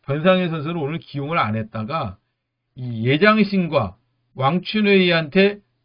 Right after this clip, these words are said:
지면서 이 점밖에 못 가져간 거예요. 그러니까 여기 변상일 구단을 기용을 했어야죠. 변상일 구단이 이 팀에 누구하고도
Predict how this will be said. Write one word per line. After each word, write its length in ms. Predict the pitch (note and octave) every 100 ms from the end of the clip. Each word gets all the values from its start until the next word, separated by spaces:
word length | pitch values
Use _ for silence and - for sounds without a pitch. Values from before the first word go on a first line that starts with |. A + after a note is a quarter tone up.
| _ _
지면서 800 | - E3 F3+ D#3+ B2+ F#3 A#2+ F2 _ _ -
이 180 | D3 F#3+
점밖에 480 | B3 A#3+ G#3 G#3
못 220 | E3 B2 -
가져간 420 | F3 C#3+ B2+ F#2+
거예요. 260 | F2 E2+ - _ _ _ _ _
그러니까 280 | F#3 B3 A#3
여기 600 | F3 G3 G3 G#3+ C3+ F#2+ - _ _ _ _ _ _ _
변상일 400 | D#3 F3 G#3 G#3+
구단을 400 | F#3 F#3 F3+ G3+
기용을 380 | G3+ - D3 D#3+
했어야죠. 680 | F#3 G3 G#3 F#3 - G2+ A#2 _ _ _
변상일 360 | C#3+ D#3+ F#3+ F3+
구단이 520 | F3 E3+ F#3+ G3 G3 _ _
이 120 | - D3
팀에 280 | - F#3+ G3
누구하고도 1120 | C#3+ B2 C3 G3 G3 F3+ E3+ D3+ C3+ F3+ A2